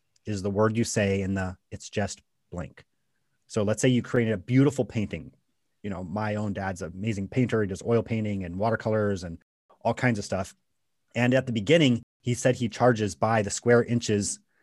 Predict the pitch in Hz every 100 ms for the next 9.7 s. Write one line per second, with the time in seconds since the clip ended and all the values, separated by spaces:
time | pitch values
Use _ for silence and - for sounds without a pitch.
0 | _ - 117 107 104 110 117 104 - 117
1 | - 98 87 82 - - - 98 90 -
2 | 120 - - 92 - 156 - - - _
3 | _ - 127 131 127 123 117 110 95 98
4 | 92 - - _ _ - 143 117 98 104
5 | 104 131 107 95 104 90 92 - 170 143
6 | 95 98 104 - 104 90 _ _ 120 107
7 | 143 156 123 117 113 - - - - 139
8 | 135 135 107 80 - 101 101 123 120 107
9 | 101 - 101 95 143 131